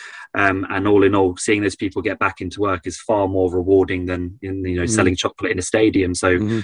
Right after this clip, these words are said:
Speaker 1: when they come to us with these ideas, they're a natural fit and we can see where we help. So, yeah, really rewarding. And, and in terms of kind of volunteers in the business, you know, sometimes we have to tell people to ease off a little bit. You
Speaker 2: Mm-hmm.
Speaker 1: know,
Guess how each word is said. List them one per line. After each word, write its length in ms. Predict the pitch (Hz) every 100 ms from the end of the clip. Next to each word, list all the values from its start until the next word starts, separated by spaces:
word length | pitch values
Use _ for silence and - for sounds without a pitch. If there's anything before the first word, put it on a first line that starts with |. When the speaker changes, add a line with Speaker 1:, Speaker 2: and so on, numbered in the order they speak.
| - _ -
Speaker 1:
when 140 | 107
they 100 | 101
come 220 | - 117
to 120 | 101
us 120 | 104 -
with 80 |
these 140 | 98 95
ideas, 340 | 92 107 92
they're 160 | 90 90
a 40 |
natural 400 | 95 101 - 92
fit 240 | 90 107 95
and 100 | 87
we 80 | 87
can 140 | 90
see 220 | - 95
where 200 | 90 87
we 140 | 87 85
help. 380 | 107 92 - -
So, 320 | 92 87 85 - - - - - - - -
yeah, 220 | 107 87
really 520 | 90 98 107 95 87 85
rewarding. 600 | 90 90 101 98 87 85
And, 180 | 85 87
and 160 | 92
in 100 | 90
terms 300 | 85 107 92
of 80 | 90
kind 100 | 98
of 80 | 92
volunteers 480 | 104 92 90 104 90
in 80 | 87
the 60 |
business, 500 | 80 101 - 85 -
you 60 | 87
know, 220 | 85 85 -
sometimes 400 | - 104 95 90
we 60 | 92
have 100 | 85
to 80 | -
tell 160 | 95
people 360 | 90 87 82 82
to 280 | - 90 -
ease 200 | 113 95
off 180 | 127 -
a 20 |
little 260 | 101 95 101
bit. 220 | - 113
You 120 | 95
Speaker 2:
Mm-hmm. 140 | 98
Speaker 1:
know, 60 | 98